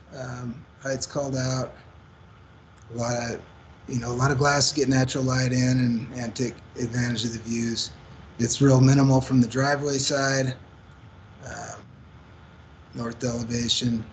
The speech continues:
And then here are some, uh, color renderings. View from the lake,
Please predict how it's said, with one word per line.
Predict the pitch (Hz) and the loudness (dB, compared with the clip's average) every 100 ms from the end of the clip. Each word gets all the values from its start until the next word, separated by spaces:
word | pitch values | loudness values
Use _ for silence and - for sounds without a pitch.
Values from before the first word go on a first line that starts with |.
| - | -4
And | 123 | 2
then | 123 127 | 6 6
here | 143 135 | 6 4
are | |
some, | 127 135 123 120 117 | 2 0 2 2 0
uh, | 113 113 110 - - - - - - - | -4 -6 -8 -10 -16 -20 -20 -20 -20 -18
color | - 151 147 135 | -4 2 4 6
renderings. | 131 139 131 120 120 123 123 - - - - - - - - - - - - - | 6 6 4 4 2 -2 -4 -8 -20 -20 -20 -20 -20 -20 -20 -20 -20 -20 -20 4
View | 135 135 | 6 6
from | 135 127 | 6 4
the | 123 | 4
lake, | 135 139 143 135 - | 2 0 0 -2 -6